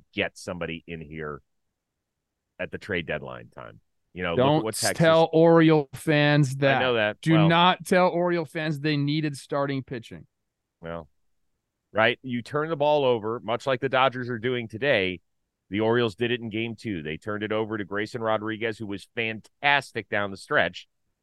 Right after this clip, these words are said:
Speaker 1: but still has fewer than twenty-five big league starts. So now you're giving the ball in the most important game of the year, and he can't make it out of the second inning, and the team as a whole walks eleven batters.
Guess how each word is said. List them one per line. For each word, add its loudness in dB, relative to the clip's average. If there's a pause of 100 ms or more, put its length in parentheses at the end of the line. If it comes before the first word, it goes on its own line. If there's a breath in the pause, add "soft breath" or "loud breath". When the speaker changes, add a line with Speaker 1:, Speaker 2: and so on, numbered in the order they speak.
Speaker 1:
but 0
still 0
has 0
fewer -6
than -6
twenty-five -4
big -6
league -8
starts. -2 (460)
So -6
now 2
you're -2
giving -2
the -4
ball 2
in -6
the -6
most -6
important -8
game -6
of -6
the -4
year, 2 (640)
and -8
he -6
can't -2
make 0
it 0
out 4
of -2
the -10
second -4
inning, -2 (300)
and -6
the -4
team -6
as -4
a 0
whole 2
walks 0
eleven -2
batters. 0